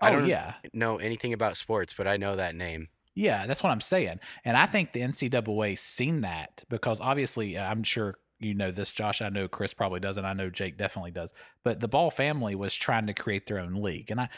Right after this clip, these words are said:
Speaker 2: they, they did to a certain degree, but I, I, they were wanting it to be much bigger than what it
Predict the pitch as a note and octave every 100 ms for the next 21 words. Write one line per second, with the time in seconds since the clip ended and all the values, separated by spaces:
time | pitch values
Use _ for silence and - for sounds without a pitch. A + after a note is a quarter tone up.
0 | - - - F#3 - _ D3+ C#3 E3+ E3
1 | - B2 - A#2+ G#2 G2 A2 G#2+ G2+ G2+
2 | - G#2 A#2 B2+ C3+ B2+ A#2 A2 G#2 G2
3 | G2 G2 G#2 - G2+ G#2+ G2 G#2+ G2 G2
4 | G2 F#2 -